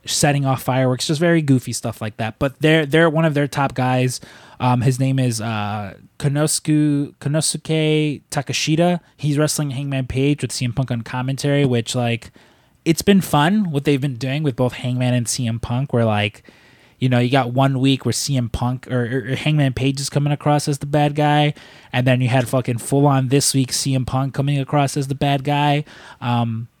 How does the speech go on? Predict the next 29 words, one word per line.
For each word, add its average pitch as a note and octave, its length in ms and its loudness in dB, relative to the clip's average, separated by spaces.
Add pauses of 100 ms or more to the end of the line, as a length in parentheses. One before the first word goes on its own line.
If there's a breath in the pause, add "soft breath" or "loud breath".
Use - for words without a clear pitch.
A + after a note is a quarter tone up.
(380)
which D#3+ 180 0
again, G#3+ 280 2
it's A#2 140 -2
just - 160 -2
pretty D3+ 260 0
fun D3+ 380 2
because A#2+ 320 -4
it's A#2+ 160 -4
like, A#2 380 -4 (640 soft breath)
you C#3+ 100 0
know, C3+ 120 0
these C#3+ 180 -2
are D3 80 2
two, C3+ 580 0 (100)
two F3 220 0
of, D#3+ 80 2
like, D#3 160 -4
the D3 80 -2
top C#3 380 -4
good D#3+ 160 -2
guys, - 360 -10
the, B2+ 120 -4
the, C3+ 160 -4
the B2+ 220 -2
top C3+ 320 0
faces C3 560 2
of A#2+ 200 0
that B2 220 2
company. A#2 640 0